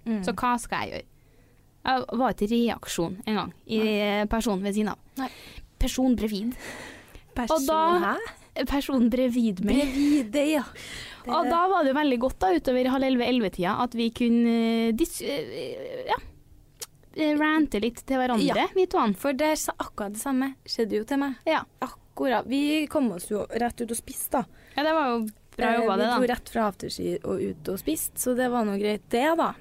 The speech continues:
Speaker 2: Mhm.
Speaker 1: Men da vi kom hjem, eh, da, eh, jeg hadde jo lyst til å feire ut, eh, på byen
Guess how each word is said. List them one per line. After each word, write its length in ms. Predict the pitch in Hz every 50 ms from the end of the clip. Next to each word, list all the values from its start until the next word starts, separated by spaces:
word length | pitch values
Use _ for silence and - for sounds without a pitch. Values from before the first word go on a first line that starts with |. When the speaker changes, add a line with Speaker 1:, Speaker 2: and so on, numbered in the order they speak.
| - - -
Speaker 2:
Mhm. 100 | 262 247
Speaker 1:
Men 140 | 240 214 208
da 80 | 240 233
vi 120 | 233 240
kom 200 | - - 254 262
hjem, 320 | 240 220 202 196 196 202
eh, 400 | 202 202 202 196 196 202 208 214 196 - - - - - - - - - - - - - - - - - - 220 202 196 -
da, 800 | - 254 254 262 262 262 262 262 262 262 269 262 262 262 254 - - 339 330
eh, 280 | 247 247 240 240 240 -
jeg 140 | - 247 254 247
hadde 200 | 254 254 220 214
jo 60 | 202
lyst 140 | 220 220 -
til 80 | - 226
å 40 |
feire 280 | - 240 220 208 185 -
ut, 200 | 185 - - -
eh, 520 | 208 202 202 196 196 190 190 190 190 190
på 200 | 190 190 - 220 196
byen 440 | 190 214 208 202 196 190 196 196